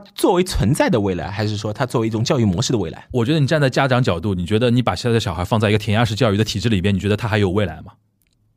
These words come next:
Speaker 1: 这个问题其实是个伪命题。为什么伪命题？就是如果说这个体制它接下去就一直是这个样子，
Speaker 2: 嗯。
Speaker 1: 你有选择吗？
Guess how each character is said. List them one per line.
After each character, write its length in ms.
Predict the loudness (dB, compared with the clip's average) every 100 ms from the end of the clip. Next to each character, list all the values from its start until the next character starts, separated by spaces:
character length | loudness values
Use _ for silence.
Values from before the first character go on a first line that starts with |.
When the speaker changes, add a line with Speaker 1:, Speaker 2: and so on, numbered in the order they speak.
| _ _ _ _ _ _ _ _ _ _ _ -16 -16 _ _
Speaker 1:
这 120 | -4 0
个 80 |
问 160 | 2 2
题 120 | -2
其 120 | -2
实 140 | -4 -4
是 160 | -6
个 100 | -4
伪 140 | -4 -4
命 140 | -8
题。 200 | -10 -16 -6
为 140 | -2
什 100 | -2
么 80 | -2
伪 140 | -4 -6
命 100 | -8
题？ 80 | -8
就 100 | -6
是 140 | -6 -6 -16 -20 _ _ _
如 340 | -6 -2 -2
果 180 | -2 -6
说 200 | -4 -8
这 240 | -4 -4 -2
个 100 | -4
体 200 | -8 -12
制 240 | -10 -10
它 320 | -12 -10 -10 -14 _ -6
接 160 | -4
下 120 | -4
去 160 | -6 -8
就 160 | -8 -8
一 140 | -6
直 160 | -6 -6
是 140 | -6
这 120 | -6
个 60 | -6
样 140 | -6
子， 80 | 0
Speaker 2:
嗯。 60 | 4
Speaker 1:
你 60 |
有 120 | 4
选 200 | 2 -4
择 160 | -10 -12
吗？ 120 | -12